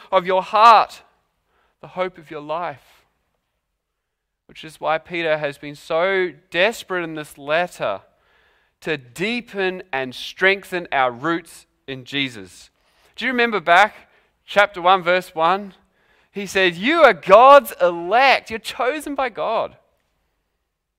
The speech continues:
And then in verse three, he said, "You've been born again to a living hope of a glorious heavenly inheritance."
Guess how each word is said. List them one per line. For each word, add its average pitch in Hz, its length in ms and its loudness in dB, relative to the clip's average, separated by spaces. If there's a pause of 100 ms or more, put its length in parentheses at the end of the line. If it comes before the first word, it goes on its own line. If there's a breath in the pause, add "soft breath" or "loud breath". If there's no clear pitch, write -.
(100)
And 175 100 -12
then 233 120 -4
in 226 80 -4
verse 214 180 -2
three, 226 260 -10
he 214 120 -10
said, 202 160 -10
"You've 208 100 -10
been 233 140 -4
born 233 260 2
again 240 320 0
to 247 220 4
a - 20 8
living 302 800 -2 (260 soft breath)
hope 285 480 4 (880)
of 190 160 -2
a 190 80 -6
glorious 185 440 -2
heavenly 202 520 0
inheritance." 185 840 -6